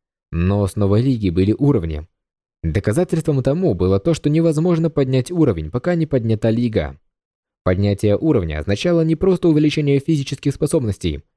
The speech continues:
и магической силы, а также маны. А то, что он сможет обладать большей силой постигать мир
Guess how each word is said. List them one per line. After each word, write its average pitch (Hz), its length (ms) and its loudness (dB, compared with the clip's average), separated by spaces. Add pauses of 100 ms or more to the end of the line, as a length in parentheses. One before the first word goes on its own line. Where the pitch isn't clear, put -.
и 123 60 -2
магической 113 540 0
силы, 82 480 -2 (460)
а 90 140 0
также 104 360 0
маны. 87 420 -2 (500)
А 104 100 0
то, 202 140 0
что 196 160 0
он 180 100 0
сможет 170 320 0
обладать 160 360 2
большей 143 420 2
силой 113 360 2
постигать 107 520 -2
мир 110 360 -2